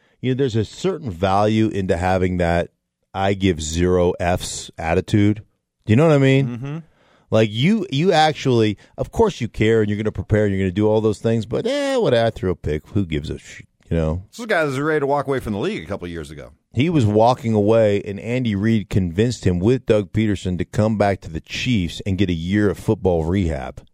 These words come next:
Speaker 1: Like, he was going into the ministry. That's,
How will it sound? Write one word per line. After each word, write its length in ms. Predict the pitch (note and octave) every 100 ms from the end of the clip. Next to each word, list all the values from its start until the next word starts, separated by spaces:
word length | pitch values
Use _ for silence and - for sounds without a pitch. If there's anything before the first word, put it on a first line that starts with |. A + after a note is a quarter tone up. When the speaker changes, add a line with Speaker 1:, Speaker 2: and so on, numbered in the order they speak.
| _ _ _ _ _ _
Speaker 1:
Like, 120 | G#2
he 120 | - E3+
was 120 | C#3+
going 240 | G#2+ G2+
into 140 | F#2+ F#2
the 60 |
ministry. 500 | A#2 D#3 - D#2 - _ _ _ _ _ _ _ _ _
That's, 240 | B2 D3